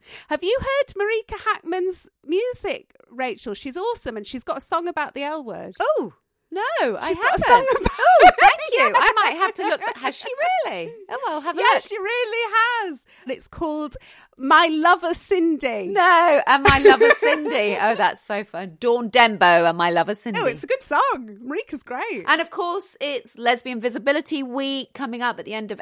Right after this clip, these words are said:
Speaker 2: April. And so not only will we on Pod Diva be bringing you cheeky bonuses with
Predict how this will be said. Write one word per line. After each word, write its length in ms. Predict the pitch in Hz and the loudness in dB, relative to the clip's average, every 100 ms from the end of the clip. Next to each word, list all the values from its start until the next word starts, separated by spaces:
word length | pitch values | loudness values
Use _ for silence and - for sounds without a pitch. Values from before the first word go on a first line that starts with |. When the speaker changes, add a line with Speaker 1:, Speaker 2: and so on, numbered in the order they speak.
| - | -8
Speaker 2:
April. 640 | 247 - - 220 220 214 - | -8 -8 -10 -6 -6 -6 -6
And 340 | 202 196 196 | -6 -6 -8
so 220 | 196 214 196 | -8 -8 -8
not 260 | 214 - | -8 -8
only 400 | 214 214 208 202 | -8 -8 -8 -8
will 280 | 175 185 170 | -6 -6 -6
we 480 | - 202 196 196 185 | -8 -6 -6 -6 -6
on 160 | 175 175 | -6 -6
Pod 260 | 202 185 | -8 -8
Diva 280 | - 190 170 | -8 -8 -8
be 100 | 175 | -12
bringing 320 | 160 180 175 | -12 -12 -12
you 100 | 175 | -14
cheeky 360 | 165 311 - 269 | -12 -12 -8 -6
bonuses 720 | 233 233 226 - 240 427 - | -4 -4 -6 -6 -6 -6 -10
with 360 | 233 208 202 190 | -8 -6 -6 -10